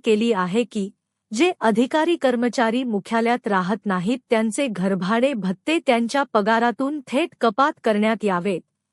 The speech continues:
जेणेकरून प्रशासनातील निष्काळजीपणा थांबेल आणि शिस्त प्रस्थापित होईल.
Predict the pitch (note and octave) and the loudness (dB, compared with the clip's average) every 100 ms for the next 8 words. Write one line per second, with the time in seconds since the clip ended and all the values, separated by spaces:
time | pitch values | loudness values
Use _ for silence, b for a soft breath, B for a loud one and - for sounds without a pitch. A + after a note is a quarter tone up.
0 | _ G3 A#3+ C4+ E4+ E4+ F4+ F#4+ - A3 | _ 2 2 2 -2 -2 -2 -2 -2 -2
1 | - C4+ - C4 C4 C#4+ D4 A3 G#3 - | 0 -4 -2 -4 -2 -2 -2 0 0 0
2 | - C4+ C4+ D4+ - C4 C#4+ - A3 A3 | 0 0 0 -2 0 0 -2 -4 -2 0
3 | G#3 C#4 E4 - A3 B3 C#4 - C4 - | 2 0 0 -2 0 0 -2 -4 -4 -2
4 | F4 - A3+ - A#3 A#3+ C4 E3 F3+ D#3+ | -4 0 -2 -2 -2 0 -2 -2 -4 -4